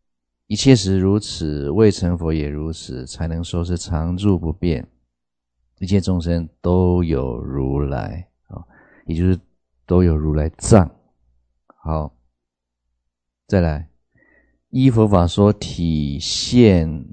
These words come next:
后而成如来的这个如如法性，因为我们体现这一个如如法性，然后才成为如来，对不对？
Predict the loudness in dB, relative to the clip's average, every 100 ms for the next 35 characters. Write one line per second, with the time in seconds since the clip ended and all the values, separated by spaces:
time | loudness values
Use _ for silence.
0 | -20 _ _ _ -16 2 6 6 6 2
1 | 0 -2 -2 0 0 0 -2 -4 -2 0
2 | 2 2 2 2 0 -4 -6 -8 -10 -16
3 | _ _ _ _ _ _ _ _ _ _
4 | _ _ _ _ _ _ _ _ _ _
5 | _ _ _ _ _ _ _ _ _ _
6 | _ _ _ _ _ _ _ _ _ _
7 | _ _ _ _ -8 -4 2 2 2 0
8 | 2 2 2 0 -2 -8 -8 -6 -2 4
9 | 6 6 4 0 -4 -4 -6 -4 0 4
10 | 4 4 -4 -16 -12 -2 0 2 0 -2
11 | -4 -4 -4 -6 -2 2 2 0 -4 -8
12 | -8 -6 -6 -6 -12 _ _ _ _ _
13 | _ _ _ _ _ _ _ -6 -4 0
14 | -2 -2 -4 -6 -6 -6 -4 -4 -4 -4
15 | -4 -4 -4 -6 -10 -10 -10 -10 -10 -10